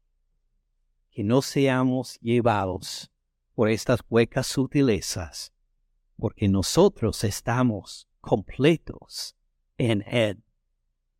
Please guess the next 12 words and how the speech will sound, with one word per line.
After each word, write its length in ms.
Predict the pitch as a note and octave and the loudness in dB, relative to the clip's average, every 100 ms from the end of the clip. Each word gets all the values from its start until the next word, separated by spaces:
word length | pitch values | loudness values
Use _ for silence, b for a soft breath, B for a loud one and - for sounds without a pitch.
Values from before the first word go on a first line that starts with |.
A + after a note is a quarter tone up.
| _ _ _ _ _ | _ _ _ _ _
Señor 720 | - - A2 B2 D3 D3+ D3 _ | -8 -4 -2 2 4 2 -2 _
Cristo 480 | - C3+ C#3 - D3+ | -4 0 0 0 -2
Jesús, 680 | D3+ - B2+ A2 - - - _ _ _ _ _ _ _ | -2 -4 -4 -6 -8 -16 -20 _ _ _ _ _ _ _
qué 340 | - G3 F#3 F#3 | -4 0 2 0
glorioso 840 | C#3 C#3 C#3 C#3 E3+ E3 G3+ F3 | 2 4 4 6 4 4 0 0
eres, 560 | E3 B2+ G#2+ - - _ _ _ _ _ _ _ _ _ | 0 -4 -10 -16 -20 _ _ _ _ _ _ _ _ _
qué 220 | - G#3 | 0 4
maravilloso 760 | A3+ A3+ G#3 F3+ G#3 A3 A#3 A3+ | 6 4 4 4 4 4 4 4
eres 380 | A#3 A#3 E3+ - | 6 4 0 -2
en 120 | F3+ | -4
tu 200 | - F3 | 2 2
amor. 680 | D3 D#3+ G#3+ G#3+ C#3+ G#2 | 2 0 2 4 2 -2